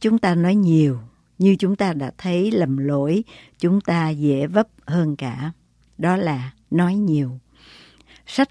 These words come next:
Châm ngôn trong Kinh Thánh Cựu Ước là tuyển tập về những lời giáo huấn đạo đức và tôn giáo, thuộc thể loại cách ngôn và tục ngữ. Hầu hết là những lời dạy liên quan đến những vấn đề thực tế trong đời sống,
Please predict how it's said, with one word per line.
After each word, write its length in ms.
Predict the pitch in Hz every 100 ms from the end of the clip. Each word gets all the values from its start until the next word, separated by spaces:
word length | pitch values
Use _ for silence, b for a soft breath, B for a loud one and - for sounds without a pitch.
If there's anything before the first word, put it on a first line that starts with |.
| -
Châm 220 | 226 208
ngôn 300 | 208 214 208
trong 260 | 196 190 180
Kinh 220 | 180 175
Thánh 280 | 185 196 240
Cựu 280 | - 143 135
Ước 240 | 180 226 - b b b b
là 160 | 175 175 -
tuyển 300 | 170 196 247
tập 220 | 208 151 165
về 160 | 175 165
những 240 | 160 185
lời 320 | 208 156 139 139
giáo 440 | 165 185 247 262
huấn 440 | 233 233 254 294
đạo 260 | 196 143 135
đức 180 | 175 269 _
và 120 | - 123 -
tôn 240 | 175 175
giáo, 360 | 160 165 180 233 b b b b b
thuộc 320 | - 185 165 -
thể 260 | 165 165
loại 480 | 220 214 147 147 143 -
cách 240 | 254 -
ngôn 360 | 220 220 226 220 -
và 80 | 156 -
tục 120 | 156 -
ngữ. 320 | 156 151 160 - _ _ b b b b b b
Hầu 220 | 196 185
hết 240 | 226 302
là 140 | 320 165
những 280 | 156 175
lời 240 | 208 156 139
dạy 240 | 147 131
liên 280 | 165 196 190 -
quan 360 | 185 185 180
đến 300 | 170 180 214
những 240 | 220 143 160
vấn 220 | 190 208
đề 280 | 160 139 123
thực 320 | - 135 _ -
tế 320 | 165 175 220 -
trong 200 | 185 156
đời 240 | 139 117 -
sống, 320 | 160 175 226